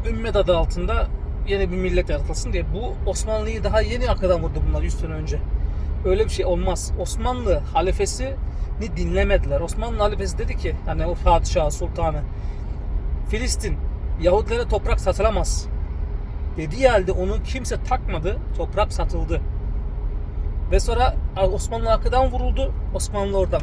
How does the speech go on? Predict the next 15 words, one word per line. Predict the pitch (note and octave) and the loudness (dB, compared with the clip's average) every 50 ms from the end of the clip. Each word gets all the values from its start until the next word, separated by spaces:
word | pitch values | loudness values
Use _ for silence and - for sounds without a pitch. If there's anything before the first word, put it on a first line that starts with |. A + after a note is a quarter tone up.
| - - | -2 -2
kovuldu | A#3+ B3+ B3 C#4 C#4 C#4 - - - - - - - - - - - | -2 -2 0 0 0 0 0 -2 -2 -2 -4 -4 -4 -4 -4 -4 -4
ve | A3 A3 G3 | -4 -4 -4
bunlar | A3 A3+ A3+ A3 G#3 F#3 F3 | -4 -2 0 4 4 4 4
da | - A#3 - | 2 -2 -2
topularını | - A#3+ - - A3+ A3 G#3+ G#3+ A3 | -2 -2 -2 0 0 2 2 2 4
almaya | G#3+ G#3 G#3 G#3 G#3 F#3 | 2 4 4 4 4 4
başladı | F#3 - - - E3+ E3+ | 2 0 2 0 0 2
her | E3+ D#3 | 0 0
şeyin. | - - F#3+ G#3 B3 - - - - - - - - - - - - | 0 2 2 2 2 0 -2 -4 -4 -4 -4 -2 -4 -4 -4 -4 -2
Ve | G#3 G#3 | 0 2
yavaş | A#3 B3 B3+ A3 F#3+ - - | 2 4 4 4 4 2 2
yavaş | - E3+ G#3 G#3 - - | 0 0 0 0 0 0
devletçiliği | A3+ F#3 E3+ - - - F3+ F#3 - | 0 0 0 0 -2 -2 -2 -2 -2
kurdular | - - G3 F#3+ - F#3+ F3+ | -2 -2 0 2 2 2 2
orada. | D#3+ D#3 D3 D3+ D#3 D3+ D#3 | 2 0 -2 0 0 0 0